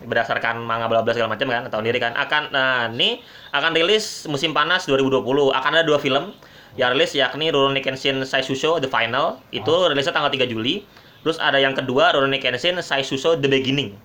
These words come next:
Speaker 1: Ja-, jadi Mang Mala yang The Final duluan yang ini, yang tayang duluan.
Speaker 2: Oh.
Speaker 1: The Beginning itu tang-, rilis tanggal tujuh. Jadinya <laughs> makanya, jadi yang nggak, nggak tahu ntar ceritanya gimana
Speaker 2: Ya.
Speaker 1: mungkin. Jadi, eh, Rurouni Kenshin yang The Final itu akan menampilkan konflik Kenshin dengan dealer senjata misterius N C.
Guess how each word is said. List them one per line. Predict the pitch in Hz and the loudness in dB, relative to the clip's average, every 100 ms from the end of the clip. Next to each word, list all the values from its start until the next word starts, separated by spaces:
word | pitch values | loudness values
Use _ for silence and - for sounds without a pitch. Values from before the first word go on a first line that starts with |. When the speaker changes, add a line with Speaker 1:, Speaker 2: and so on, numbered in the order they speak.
| - - | -20 0
Speaker 1:
Ja-, | 143 147 | 2 2
jadi | 135 151 214 | 2 2 2
Mang | 247 202 | 2 2
Mala | 180 196 | 2 2
yang | 202 190 | 2 2
The | 165 | 0
Final | 165 175 180 | 0 2 2
duluan | 165 233 214 | 4 4 4
yang | 170 | 0
ini, | 160 151 117 - - - | -2 -4 -8 -14 -20 -6
yang | 135 143 | -2 0
tayang | 147 147 | 2 2
duluan. | 147 160 117 | 2 2 2
Speaker 2:
Oh. | 107 113 | -2 0
Speaker 1:
The | |
Beginning | 139 147 131 190 208 | 2 2 2 0 -2
itu | 185 196 | -2 -2
tang-, | 180 | 0
rilis | 160 185 | 0 0
tanggal | 151 143 | 0 -2
tujuh. | 143 135 - _ _ - | -2 -4 -8 _ _ -4
Jadinya | 127 127 156 190 | 0 2 2 2
<laughs> | 165 | 2
makanya, | 165 175 - - - | 0 -4 -8 -18 -12
jadi | - 131 165 170 | -2 0 0 0
yang | 131 131 135 131 131 - | 0 0 0 -4 -6 -10
nggak, | 120 117 | -2 0
nggak | 120 | 0
tahu | 135 | 0
ntar | 135 | 0
ceritanya | 131 127 131 | 0 -2 -2
gimana | 131 135 | -2 -2
Speaker 2:
Ya. | |
Speaker 1:
mungkin. | 135 127 - - - | -2 -4 -8 -14 -6
Jadi, | 127 135 180 | -2 2 2
eh, | 143 151 147 143 143 139 - | 4 4 6 6 4 2 -4
Rurouni | - 139 143 143 | 0 2 2 0
Kenshin | 147 160 147 | -2 0 0
yang | 147 147 | 0 0
The | 147 | 0
Final | 160 208 139 139 175 - | 0 2 0 -2 -6 -10
itu | 131 135 | -8 -2
akan | 180 180 | 0 0
menampilkan | 165 151 147 143 170 | 0 0 0 0 0
konflik | 151 135 147 | 0 -2 -4
Kenshin | - 135 123 156 180 | -2 -4 -2 -2 -2
dengan | 135 135 | -2 0
dealer | 131 131 | 0 0
senjata | 127 131 127 | 0 0 0
misterius | 131 131 131 131 - | -2 -4 -4 -4 -4
N | 120 | -4
C. | 107 131 196 | -4 -6 -6